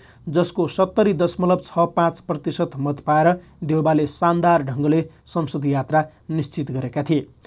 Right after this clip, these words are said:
त्यति बेला उनले चौबिस हजार पाँच सय सत्तरी मत पाउँदा उनका निकटतम प्रतिस्पर्धी एमालेका गोविन्द बहादुर कलौनीले छ हजार छ सय अट्ठाइस मत मात्रै पाएका थिए। दुई हजार एकाउन्नको मध्यावधि निर्वाचनमा तेत्तिस हजार पाँच सय तेइस मत सदर भएको थियो।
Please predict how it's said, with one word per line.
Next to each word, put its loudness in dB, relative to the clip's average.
त्यति 0
बेला 4
उनले 4
चौबिस 2
हजार 4
पाँच -2
सय -2
सत्तरी 0
मत 0
पाउँदा 2
उनका 4
निकटतम 0
प्रतिस्पर्धी -2
एमालेका 4
गोविन्द 2
बहादुर 0
कलौनीले 4
छ -12
हजार 2
छ -10
सय -4
अट्ठाइस -6
मत -6
मात्रै -4
पाएका -4
थिए। 0
दुई 6
हजार 8
एकाउन्नको 4
मध्यावधि 4
निर्वाचनमा 4
तेत्तिस 0
हजार 4
पाँच 0
सय 0
तेइस 0
मत -2
सदर -2
भएको -6
थियो। 0